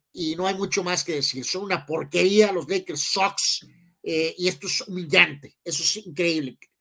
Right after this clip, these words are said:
Claro que por ahí puedes perder de vez en cuando, Carlos, eh, pero como hemos estado siguiendo, obviamente, a este equipo, sabemos que no fue un accidente, ¿no? Los pisotearon, pero bueno, ahí está LeBron con un récord increíble, una longevidad increíble,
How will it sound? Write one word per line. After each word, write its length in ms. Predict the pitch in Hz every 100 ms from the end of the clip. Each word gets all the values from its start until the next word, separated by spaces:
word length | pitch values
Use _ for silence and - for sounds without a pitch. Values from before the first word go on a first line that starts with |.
| - _ _
Claro 460 | 247 294 226 -
que 160 | - 175
por 180 | 143 185
ahí 220 | 202 220
puedes 240 | 233 220
perder 440 | - 175 165 202 185
de 100 | 175
vez 180 | 185
en 100 | 175
cuando, 340 | 147 175 165 139
Carlos, 360 | 117 - - _ _ _ _
eh, 320 | 147 147 147 143
pero 220 | 165 165
como 240 | 202 226
hemos 220 | 247 220 185
estado 300 | - 208 196
siguiendo, 420 | 180 165 185 180
obviamente, 340 | 170 175 151
a 20 |
este 160 | 165 160
equipo, 320 | 147 170 156
sabemos 460 | 147 147 156 151 -
que 240 | 139 120 _ _ _
no 240 | - 196 214
fue 160 | 208
un 100 | 196
accidente, 600 | 170 151 143 135 123 - 123
¿no? 200 | 175 -
Los 160 | 185 165
pisotearon, 720 | 165 151 143 208 220 220 247 _ _ _
pero 280 | - 175 165
bueno, 240 | 185 175 - _ -
ahí 120 | 196
está 220 | 190 196
LeBron 320 | 196 214 285
con 160 | - 170
un 120 | 180
récord 340 | 175 170 165 -
increíble, 800 | 208 185 143 208 226 269 262 - - _ _
una 220 | 170 185
longevidad 580 | 175 147 175 160 185 185
increíble, 720 | 175 151 185 202 262 247 262